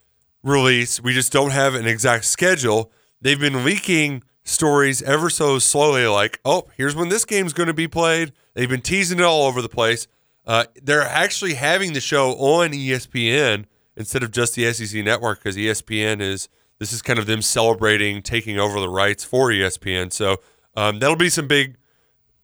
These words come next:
fun stuff to talk about. Starting at seven P M tonight,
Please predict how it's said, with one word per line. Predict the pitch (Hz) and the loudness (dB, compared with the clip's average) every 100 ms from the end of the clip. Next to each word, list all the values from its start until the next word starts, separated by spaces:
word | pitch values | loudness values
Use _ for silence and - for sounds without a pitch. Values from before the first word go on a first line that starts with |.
| _ | _
fun | 165 156 139 | 2 2 2
stuff | - 139 131 | 2 2 0
to | 120 | -2
talk | 123 120 | 0 0
about. | 113 101 95 98 - _ | 0 2 2 2 -2 _
Starting | - - 151 175 185 | -12 0 2 2 2
at | 170 | 0
seven | 170 156 156 | 0 -2 -4
P | 160 139 | -2 0
M | 120 117 | -2 -4
tonight, | 120 110 98 98 | -2 2 2 2